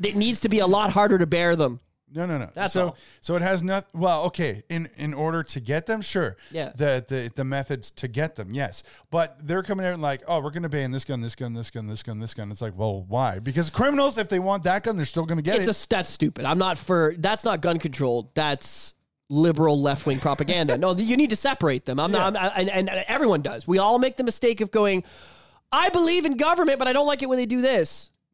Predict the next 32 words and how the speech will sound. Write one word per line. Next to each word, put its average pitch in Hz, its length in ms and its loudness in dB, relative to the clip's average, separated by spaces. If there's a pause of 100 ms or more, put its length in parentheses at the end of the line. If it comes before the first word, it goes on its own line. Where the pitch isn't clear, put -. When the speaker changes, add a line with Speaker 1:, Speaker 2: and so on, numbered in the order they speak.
(200)
Speaker 1:
then 190 180 2
you 208 100 4
don't 220 220 4
believe 202 360 4
in 165 100 2
government. 156 540 0 (240)
You 165 120 2
need 196 180 4
to 180 60 2
accept 175 440 -2
your 165 100 2
libertarian 160 640 2
mentality 147 680 0 (240)
for - 120 -2
Speaker 2:
Yeah. 180 60 4
Speaker 1:
what 175 160 4
it 151 80 0
is. 160 260 4
And 165 100 -4
quit, 233 160 4
Speaker 2:
Yeah. 233 60 0
Speaker 1:
and 202 120 -4
quit 320 160 2
saying, 262 200 0
"I'm 254 140 2
gonna 254 120 2
change. 220 260 -2 (180)
Let's 381 200 2
vote 359 200 2
for 320 80 0
this 330 200 0
guy. 190 320 2